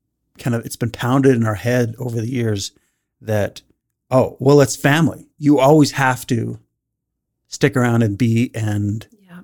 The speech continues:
Speaker 1: love your family."
Speaker 2: Yeah.
Speaker 1: And, um, <laughs> I tell patients all the time, I don't agree with that.
Speaker 2: Right.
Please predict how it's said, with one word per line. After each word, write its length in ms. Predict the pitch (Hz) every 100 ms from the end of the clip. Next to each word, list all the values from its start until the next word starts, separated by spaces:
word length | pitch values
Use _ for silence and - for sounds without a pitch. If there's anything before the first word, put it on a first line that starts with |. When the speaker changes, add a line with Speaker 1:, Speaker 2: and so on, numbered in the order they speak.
| _
Speaker 1:
love 220 | 120 110
your 100 | 101
family." 460 | - 123 110 - -
Speaker 2:
Yeah. 80 | _ _ _ - _ -
Speaker 1:
And, 440 | 123 123 113 113
um, 440 | 110 107 101 98 - _ _
<laughs> 220 | _ -
I 180 | - 123
tell 220 | - 117
patients 380 | - 113 117 113
all 60 | 92
the 80 |
time, 420 | - 110 101 - - - - - -
I 120 | 113 101
don't 180 | 85
agree 200 | 85 -
with 100 | 67
that. 200 | - - - -
Speaker 2:
Right. 220 | 196 185